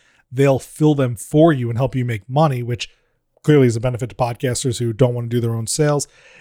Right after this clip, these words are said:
Uh, I think Red Circle has had dynamic ad insertion. So I, it's, it's not that it's hasn't been out there, but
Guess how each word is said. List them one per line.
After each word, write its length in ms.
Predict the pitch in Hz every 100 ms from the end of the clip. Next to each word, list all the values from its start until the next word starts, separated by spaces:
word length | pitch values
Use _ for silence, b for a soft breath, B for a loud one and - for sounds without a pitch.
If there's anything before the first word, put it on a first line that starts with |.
| B
Uh, 180 | 139 135 131
I 40 |
think 180 | 165 135
Red 280 | 120 143 151
Circle 340 | - 151 143
has 120 | 147 147
had 180 | 139 135
dynamic 500 | 139 139 139 135 143
ad 120 | 139
insertion. 520 | 135 151 139 - 147 b b b b
So 180 | 233
I, 140 | - 226
it's, 380 | - 233 - - _
it's 220 | 233 -
not 200 | 311 320
that 120 | 262
it's 220 | 214 - -
hasn't 480 | - 160 165 165
been 140 | 156 147
out 240 | 151 156
there, 280 | 175 175 170
but 360 | 127 143 143